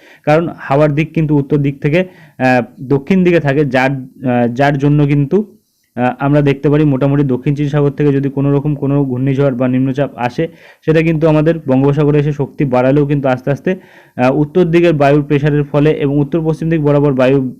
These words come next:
বয়, যার জেরে কিন্তু আমরা দেখতে পারি আমাদের দক্ষিণ, আহ, ভারতবর্ষের দিকে এবং শ্রীলঙ্কা এইসব সাইডে কিন্তু, আহ, ব-, এই সে ঘূর্ণিঝড় হওয়ার সম্ভাবনা কিন্তু থাকে একটা, যেটা আমরা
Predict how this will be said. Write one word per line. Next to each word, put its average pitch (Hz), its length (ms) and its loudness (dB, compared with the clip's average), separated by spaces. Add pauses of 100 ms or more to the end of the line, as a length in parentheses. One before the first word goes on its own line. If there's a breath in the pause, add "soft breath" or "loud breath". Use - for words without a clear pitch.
(140)
বয়, 135 240 2
যার 123 240 0
জেরে 139 220 0
কিন্তু 139 400 -2 (280 loud breath)
আমরা 127 160 2
দেখতে 139 220 0
পারি 147 120 4
আমাদের 143 280 2
দক্ষিণ, 135 460 -2
আহ, 127 720 0
ভারতবর্ষের 143 640 0
দিকে 139 200 0
এবং 139 320 2
শ্রীলঙ্কা 135 440 0
এইসব 131 260 0 (100)
সাইডে 127 260 0
কিন্তু, 131 360 -2 (300 loud breath)
আহ, 117 160 2
ব-, 127 380 0
এই 131 180 2
সে 127 280 0 (140)
ঘূর্ণিঝড় 151 400 2
হওয়ার 139 220 0
সম্ভাবনা 127 420 -4
কিন্তু 147 280 -2
থাকে 101 320 -8 (400 soft breath)
একটা, 117 240 -2
যেটা 123 220 0
আমরা 147 260 0